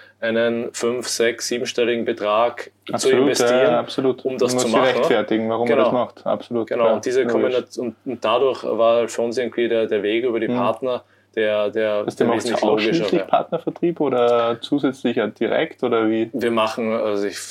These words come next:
Speaker 1: neunzig, fünfundneunzig Prozent, äh, über Partner. Wir haben auch
Speaker 2: Ja.
Speaker 1: direkt, aber direkt, ich sag mal, in einem anderen, in einem anderen Kundensegment.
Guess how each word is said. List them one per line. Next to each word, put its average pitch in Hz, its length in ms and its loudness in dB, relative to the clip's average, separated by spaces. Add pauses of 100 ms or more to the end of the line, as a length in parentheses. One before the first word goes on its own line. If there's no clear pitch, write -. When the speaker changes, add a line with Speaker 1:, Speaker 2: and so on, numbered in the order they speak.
(100)
Speaker 1:
neunzig, 104 400 -4
fünfundneunzig 107 480 -4
Prozent, 107 480 -2
äh, 104 160 0
über 104 180 0
Partner. 107 420 -2
Wir 104 120 -2
haben 107 140 -2
auch 107 120 0
Speaker 2:
Ja. 120 60 0
Speaker 1:
direkt, 117 420 0
aber 107 200 0
direkt, 107 360 -2
ich - 60 -12
sag 110 180 -2
mal, 110 100 -2
in 110 80 0
einem 107 60 -4
anderen, 110 300 -2
in 117 80 -8
einem 113 140 -2
anderen 113 220 -4
Kundensegment. 107 800 -6